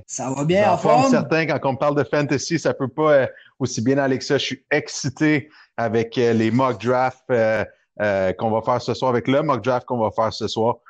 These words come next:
Speaker 2: Et puis, euh, je suis excité pour la saison de N F L qui s'en vient. Euh, le fantasy season, c'est ma saison préférée.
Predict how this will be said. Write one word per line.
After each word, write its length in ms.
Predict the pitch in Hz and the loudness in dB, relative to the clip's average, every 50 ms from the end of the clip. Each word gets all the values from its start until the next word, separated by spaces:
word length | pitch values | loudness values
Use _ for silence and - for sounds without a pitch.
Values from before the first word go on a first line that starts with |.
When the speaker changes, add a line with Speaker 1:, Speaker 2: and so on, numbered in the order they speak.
| - _ _ _ | -20 _ _ _
Speaker 2:
Et 120 | - 98 98 | -4 -4 -4
puis, 360 | 90 - 104 104 107 107 107 | -4 -4 -2 0 2 2 2
euh, 40 | 107 | 2
je 60 | 98 | 0
suis 80 | - 113 | -2 -4
excité 240 | 95 - - 127 | -6 -6 -8 -8
pour 140 | - - 120 | -4 -2 -2
la 220 | 110 107 101 101 95 | 0 0 0 0 -2
saison 360 | - - 120 107 107 117 117 | -2 -2 -2 0 0 -2 -2
de 100 | 107 107 | -2 -2
N 240 | - 113 110 110 101 | -2 -2 -2 -2 -4
F 120 | - - | -4 -2
L 140 | 120 117 117 113 113 | -2 -2 -2 -2 -4
qui 80 | - 98 | -8 -10
s'en 260 | - - 110 104 101 | -6 -4 -2 -2 -2
vient. 260 | 92 98 110 113 120 117 - _ _ _ _ _ - 98 | -2 -2 -2 -2 -2 -4 -8 _ _ _ _ _ -6 -4
Euh, 220 | 101 101 101 98 | -2 0 0 0
le 120 | 98 107 | 0 0
fantasy 540 | 107 - 139 131 123 120 127 117 - - 127 | -2 -2 -2 -2 -2 -2 -2 -4 -4 -6 -6
season, 420 | 120 - 131 120 104 117 127 123 120 | -4 -2 -2 -2 0 0 -2 -2 -2
c'est 160 | 117 - 117 | -4 -4 -4
ma 220 | 107 107 107 101 101 | -2 -2 -2 -4 -4
saison 360 | - 117 107 98 113 110 107 | -2 -2 -2 -2 -2 -4 -4
préférée. 720 | - - - 120 - - 127 113 101 113 120 123 123 - | -6 -6 -6 -4 -2 -2 -2 -2 0 0 0 -2 -2 -6